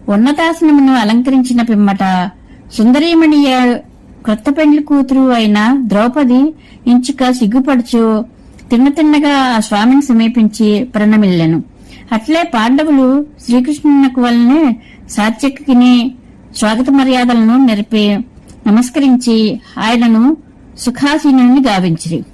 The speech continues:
అనంతరము వారి వెంట వచ్చిన ఇతర యదువంశీయులను కూడా యథాయోగ్యముగా సత్కరించి శ్రీకృష్ణుని ప్రక్కన కూర్చుండజేసిరి. శ్రీకృష్ణ భగవానుడు తన మేనత్తయగు కుంతీదేవి వద్దకు వచ్చి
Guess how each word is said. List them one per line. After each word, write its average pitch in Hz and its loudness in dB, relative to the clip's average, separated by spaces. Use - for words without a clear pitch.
అనంతరము 294 2
వారి 247 0
వెంట 240 0
వచ్చిన 277 0
ఇతర 247 -2
యదువంశీయులను 240 2
కూడా 208 -2
యథాయోగ్యముగా 254 0
సత్కరించి 214 -2
శ్రీకృష్ణుని 285 0
ప్రక్కన 240 -2
కూర్చుండజేసిరి. 190 -2
శ్రీకృష్ణ 254 -4
భగవానుడు 277 0
తన 269 0
మేనత్తయగు 254 0
కుంతీదేవి 269 2
వద్దకు 233 -2
వచ్చి 202 -2